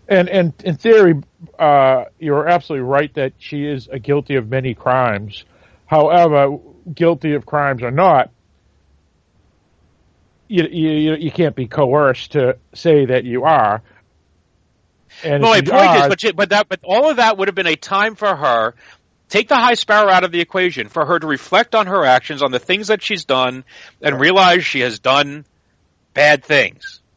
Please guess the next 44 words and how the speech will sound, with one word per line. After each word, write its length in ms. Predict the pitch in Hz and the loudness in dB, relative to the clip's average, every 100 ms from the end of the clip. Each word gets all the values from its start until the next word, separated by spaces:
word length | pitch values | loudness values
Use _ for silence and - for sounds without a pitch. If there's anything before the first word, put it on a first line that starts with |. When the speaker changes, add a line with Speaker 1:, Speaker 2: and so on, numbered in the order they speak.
| - | -4
Speaker 2:
I'm 140 | 214 | 0
Speaker 1:
Oh, 20 | 294 | 2
Speaker 2:
not 140 | 330 | 2
Speaker 1:
uh, 40 | |
Speaker 2:
even 80 | - | 2
Speaker 1:
that's, 120 | 180 - | 0 0
Speaker 2:
saying 180 | 175 165 | 0 2
Speaker 1:
oh, 140 | 165 | 2
that, 280 | 170 180 170 | 2 2 2
that's 220 | 180 - | -2 -2
not 160 | 170 139 | -4 -2
how 140 | 147 | 0
I 140 | 147 139 | 0 -2
would 160 | 117 | -6
think. 300 | 120 101 - - | -10 -14 -14 -6
I 120 | 135 | -2
would 140 | 143 | -2
be 100 | 123 | -4
thinking 440 | 117 131 - 113 113 _ _ _ _ _ _ - | -6 -6 -6 -6 -8 _ _ _ _ _ _ -20
vengeance, 800 | 92 113 117 117 92 92 - | -6 -4 -4 -6 -10 -12 -10
just 240 | - 120 - | -4 -2 0
like 160 | 120 | -2
she 140 | - 117 | -2 -6
said, 260 | - 117 | 0 0
"I'm 140 | 107 113 | 0 -2
going 280 | 123 123 113 | 0 0 0
Speaker 2:
And 160 | 185 | 0
Speaker 1:
to 60 | 175 | 2
kill 140 | 180 | 2
Speaker 2:
that's, 140 | 151 156 | 2 2
Speaker 1:
you 80 | 151 | 2
Speaker 2:
and, 100 | 143 | 4
Speaker 1:
all." 320 | 165 151 127 175 113 | 4 4 2 -2 -6
Speaker 2:
but 20 | 131 - | -14 -8
Speaker 1:
And 160 | 156 147 | -4 -2
that's 200 | 147 165 | -2 -4
what 120 | 151 | -6
she's 240 | 160 - | -8 -8
kept 220 | - 170 151 | -4 -4 -4
on 100 | 135 | -4
saying 280 | 170 151 | -4 -4
to 100 | 139 | -2
that 260 | 143 139 - _ | 0 0 -2 _
sister. 540 | - 190 175 - 95 | -10 -6 -6 -8 -18